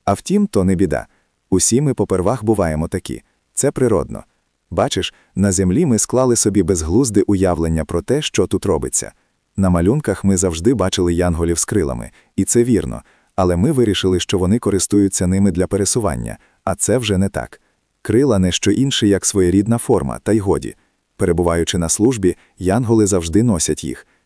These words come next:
Ти ніколи не побачиш янгола, котрий вирушав без дорученням, без крил. Як не побачиш, щоб офіцер без уніформи головував на військово-польовому суді,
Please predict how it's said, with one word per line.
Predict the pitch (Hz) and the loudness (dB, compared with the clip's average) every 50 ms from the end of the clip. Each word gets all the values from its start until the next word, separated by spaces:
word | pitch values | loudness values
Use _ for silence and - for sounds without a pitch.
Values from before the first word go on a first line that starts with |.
| _ _ | _ _
Ти | - 107 | 2 4
ніколи | 101 98 - - - 120 117 104 92 | 4 4 2 4 2 4 4 4 4
не | 90 87 | 2 0
побачиш | - 87 90 90 90 - 85 - - | 0 0 0 0 -2 -2 -4 -2 -2
янгола, | 90 104 127 131 107 95 85 76 69 | 0 0 0 0 0 0 0 0 -2
котрий | - 90 - 104 95 92 | -2 -4 -2 2 2 2
вирушав | 87 90 87 82 - - 98 95 85 | 4 2 0 0 0 -2 -2 -2 0
без | 85 87 80 | -2 -2 0
дорученням, | 78 92 85 104 113 - - 85 82 80 76 73 | 0 2 2 2 2 2 0 -2 -2 -2 -2 -2
без | 87 - - | -2 -4 -4
крил. | - - 80 62 - - _ _ _ _ _ _ - | -4 -4 -6 -6 -6 -10 _ _ _ _ _ _ -2
Як | 104 95 90 - - | 0 0 0 0 -2
не | 92 | -2
побачиш, | 82 90 82 - 113 131 - 101 - - _ _ _ | 0 0 0 0 0 0 -2 -4 -4 -6 _ _ _
щоб | - - - 107 87 95 | -10 -2 0 2 2 2
офіцер | 90 - 92 - - 107 98 92 | 2 0 -2 0 0 0 0 2
без | 82 90 80 85 | 0 0 0 0
уніформи | 85 85 82 - 107 117 127 104 95 82 | 0 -2 -2 2 2 2 2 2 0 0
головував | 71 90 87 87 82 85 78 90 92 110 110 | 2 2 2 2 2 2 0 0 0 0 0
на | 101 90 | 0 0
військово-польовому | 85 85 - - - 92 85 87 85 - 87 87 85 87 82 80 82 | 0 0 -2 0 0 0 0 2 2 2 0 2 2 2 0 0 0
суді, | 80 - - 95 90 85 57 - | -2 -2 -2 -2 -2 -4 -6 -8